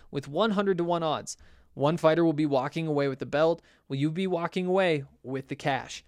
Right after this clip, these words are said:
Just pick the main event fighter you think will win, and DraftKings Sportsbook will give you one hundred to one odds on that fighter.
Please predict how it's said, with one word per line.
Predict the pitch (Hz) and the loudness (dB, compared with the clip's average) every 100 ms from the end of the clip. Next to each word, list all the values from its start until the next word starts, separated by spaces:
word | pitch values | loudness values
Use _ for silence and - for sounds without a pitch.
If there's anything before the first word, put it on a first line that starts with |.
| - - - | -18 -18 -10
Just | - 165 - | -2 0 2
pick | 180 | 2
the | 180 | 2
main | 160 170 | 0 0
event | 165 175 139 | 0 -2 0
fighter | 160 156 | 0 2
you | 147 156 | 0 -2
think | 185 175 | -2 -2
will | 180 | -2
win, | 160 156 156 | -2 -2 -6
and | - 143 | -8 -6
DraftKings | 139 147 175 - 190 190 | -2 -2 -4 -4 -4 -4
Sportsbook | - 190 185 - 147 143 | -2 0 0 -2 -4 -2
will | - 147 | -4 -4
give | 143 143 | -2 -2
you | 139 139 131 | 0 0 -2
one | - 131 160 214 | -6 -2 0 0
hundred | 226 208 190 185 | 0 0 2 0
to | - 160 | 0 -2
one | 147 151 - | 0 -2 -4
odds | 127 131 123 127 - - | -4 -4 -4 -8 -12 -6
on | 139 143 139 | -4 -4 -4
that | 131 131 - | -4 -4 -4
fighter. | 131 131 110 | -2 -2 -4